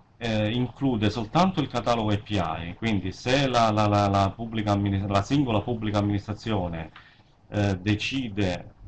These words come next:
ovviamente dove è obbligatorio, deve farlo obbligatoriamente, quindi per i dati dinamici, i dati di elevato valore devono essere comunque resi disponibili A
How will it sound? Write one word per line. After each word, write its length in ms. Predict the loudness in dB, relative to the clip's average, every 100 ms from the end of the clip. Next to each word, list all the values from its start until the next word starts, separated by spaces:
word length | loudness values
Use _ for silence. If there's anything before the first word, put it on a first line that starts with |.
| -14
ovviamente 440 | -6 0 2 2 2
dove 220 | -2 -2
è 60 | -4
obbligatorio, 600 | -4 -6 0 2 2 0
deve 200 | 0 -2
farlo 240 | -4 -4
obbligatoriamente, 800 | -4 -6 -6 -6 -2 -2 -2 -6
quindi 220 | -6 -6
per 160 | -4 -6
i 40 |
dati 220 | -2 -2 0
dinamici, 480 | 2 2 0 -8
i 40 | -4
dati 220 | -4 -2
di 100 | -6
elevato 340 | -4 -4 -2
valore 340 | 0 0 0 -2
devono 240 | -2 -2
essere 340 | -4 -8 -10 -6
comunque 400 | -4 -4 -2 -2
resi 240 | -2 -4
disponibili 560 | -8 -4 -2 -2 -2 -6
A 80 | -8